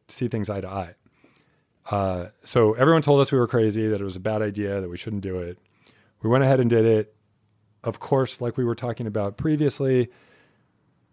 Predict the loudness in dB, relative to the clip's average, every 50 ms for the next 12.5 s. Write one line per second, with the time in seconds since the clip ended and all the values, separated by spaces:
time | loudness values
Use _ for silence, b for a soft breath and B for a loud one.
0 | _ _ 2 4 6 6 6 4 4 2 -2 -4 -2 -2 0 0 2 2 2 2
1 | 2 0 -2 -4 -4 -6 -8 -8 -12 -12 -16 -12 -10 -10 -10 -10 -12 -16 -18 -20
2 | -16 -6 -6 -6 -4 -2 -2 -2 0 0 -2 -4 -4 -4 -4 -4 -4 -4 -6 -8
3 | -6 -4 -4 -2 -2 -2 -2 -4 -6 -4 -4 -4 -4 -2 -2 -4 -4 -4 -4 -2
4 | -2 0 0 0 -2 -2 -2 -4 -6 -8 -10 -8 -6 -4 -4 -4 -6 -6 -10 -8
5 | -6 -6 -6 -6 -10 -12 -8 -8 -8 -8 -6 -8 -8 -8 -10 -12 _ _ -2 -2
6 | -2 -2 -4 -6 -6 -10 -8 -6 -4 -4 -2 -2 -2 -2 -2 -4 -6 -10 b b
7 | b b b b b b b b b b b _ _ -4 -2 0 0 -2 -2 -2
8 | -8 -10 _ _ -2 2 4 6 6 6 6 4 4 4 6 4 2 0 0 -2
9 | -2 -2 -4 -2 -2 -4 -4 -6 -8 -12 -14 _ _ _ _ 0 0 0 0 -2
10 | -2 -2 -2 -2 -2 -4 -4 -2 -2 -2 -4 -4 -2 0 0 0 0 2 2 4
11 | 4 6 6 6 6 6 6 4 4 2 2 4 4 4 4 2 0 -2 -4 0
12 | 0 0 0 0 -2 -2 0 -2 -4 -8